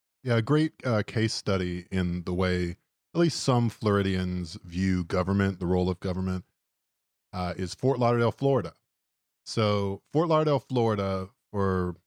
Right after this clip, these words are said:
a, a long period, uh, several decades, I think it was, like, you know, fifties, sixties, seventies,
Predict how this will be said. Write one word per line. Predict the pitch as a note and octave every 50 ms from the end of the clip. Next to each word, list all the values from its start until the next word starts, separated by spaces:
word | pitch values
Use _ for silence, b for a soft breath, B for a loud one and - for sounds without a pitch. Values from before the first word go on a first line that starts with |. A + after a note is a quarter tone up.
| _ _ _ _ _ _ -
a, | B2
a | A2+ - A#2 A2+ G#2+
long | F#2+ G#2 A#2+ D3 E3 D#3 C3
period, | - - B2 B2+ A#2+ G#2 F#2
uh, | F#2 F#2+ F#2+ F#2+ F#2
several | F2+ - - A#2+ A2 A#2+ A2+
decades, | F#2+ F#2 F#2+ G2 - - F#2+ F#2 F2+ E2 F2
I | F2
think | - G2 F#2
it |
was, | F2+ E2
like, | F2+ F2 E2+ E2+
you | - F#2
know, | F2 E2+
fifties, | - - - G#2 F#2 - - G2 F#2 F#2 F2 -
sixties, | - - F#2 - - - G2 F#2 F2+ F2 -
seventies, | - F#2 F2+ F2 F2+ F2 F2 F2 F2 F2 E2 -